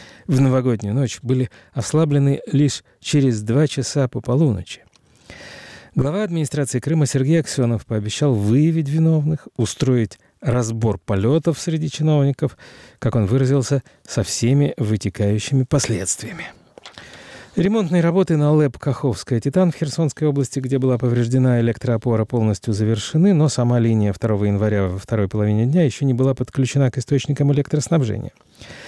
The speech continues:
Руководитель херсонских магистральных электросетей компании "Укрэнерго" Игорь Боська сообщил, что подача электроэнергии на территорию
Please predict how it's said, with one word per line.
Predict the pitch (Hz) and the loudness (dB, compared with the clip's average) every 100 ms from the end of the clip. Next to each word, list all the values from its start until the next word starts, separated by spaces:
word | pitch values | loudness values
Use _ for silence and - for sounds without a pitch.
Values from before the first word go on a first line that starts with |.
| - - - | -20 -20 -2
Руководитель | 175 175 180 170 175 165 139 | 0 2 2 2 0 0 -2
херсонских | - 151 - 135 101 - 107 | -2 -2 0 0 0 -4 -2
магистральных | 127 120 117 127 107 101 - | 0 0 -2 0 0 0 -2
электросетей | 113 107 - 107 139 180 175 | -4 -4 -4 -6 -4 0 0
компании | 120 104 120 110 107 117 | 0 0 2 2 2 0
"Укрэнерго" | 135 104 110 127 170 143 | -2 0 0 2 2 2
Игорь | 135 113 110 110 | 0 0 -2 -2
Боська | 127 165 - | 0 -2 -2
сообщил, | 139 120 110 - | -4 -2 -4 -2
что | 170 - | -2 -2
подача | 117 117 113 120 | -2 0 0 0
электроэнергии | 110 104 - 113 110 101 107 | -2 -2 0 0 0 0 0
на | 104 | 0
территорию | - 113 - 113 104 101 | 0 -2 0 0 2 0